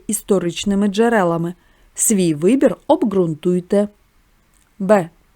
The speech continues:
Яку інформацію про минуле повідомляють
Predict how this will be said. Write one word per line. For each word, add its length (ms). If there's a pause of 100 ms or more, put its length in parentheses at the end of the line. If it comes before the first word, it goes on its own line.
(400)
Яку 420
інформацію 760
про 200
минуле 460
повідомляють 1000